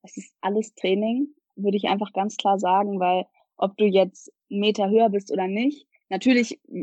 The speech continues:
bei uns kommt kein Dunking vor, aber du kannst deinen Schuss halt genauso spezialisieren und dich, äh, darauf einwerfen, dass der Korb eben so und so hoch ist. Und ich glaube, dass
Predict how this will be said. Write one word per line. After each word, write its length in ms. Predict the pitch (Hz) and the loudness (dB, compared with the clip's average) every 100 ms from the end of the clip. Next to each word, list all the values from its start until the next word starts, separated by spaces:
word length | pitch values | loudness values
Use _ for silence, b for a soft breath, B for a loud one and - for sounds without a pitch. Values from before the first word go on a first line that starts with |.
| - | -4
bei 100 | 202 | -2
uns 180 | 175 - | -2 -4
kommt 220 | 220 208 | -6 -4
kein 200 | 208 185 | -4 -2
Dunking 500 | 185 214 233 185 185 - | -2 -2 -2 -4 -6 -4
vor, 380 | 175 190 202 - | -2 0 -2 -2
aber 280 | 185 190 185 | 0 0 0
du 100 | 185 | -4
kannst 320 | 196 196 196 | -8 -8 -6
deinen 160 | 185 | -6
Schuss 220 | 180 196 196 | -6 -6 -6
halt 180 | 185 | -8
genauso 400 | 180 180 185 190 | -8 -6 -6 -6
spezialisieren 960 | 190 _ _ 180 180 180 202 214 214 220 _ _ _ - | -12 _ _ -10 -8 -6 0 0 0 -8 _ _ _ -4
und 400 | 190 190 185 - | 0 0 -2 0
dich, 220 | 185 - | 0 2
äh, 260 | 180 175 175 | 0 2 0
darauf 380 | 175 175 175 - _ | -2 0 -2 -6 _
einwerfen, 800 | - 196 196 190 190 185 190 185 | -4 -4 -2 2 2 0 -6 -6
dass 160 | 175 - | -8 -6
der 120 | 180 | -6
Korb 240 | - 180 - | -2 -4 -4
eben 340 | 180 185 180 165 | -6 -6 -8 -4
so 120 | 185 | -4
und 140 | 185 | -4
so 140 | 175 170 | -4 -2
hoch 220 | 175 - | -4 -4
ist. 340 | 87 160 - | -8 -8 -10
Und 300 | 175 170 170 | -8 -6 -8
ich 480 | - _ _ _ _ | -14 _ _ _ _
glaube, 260 | 190 190 190 | -2 0 0
dass 240 | 180 - | -2 -2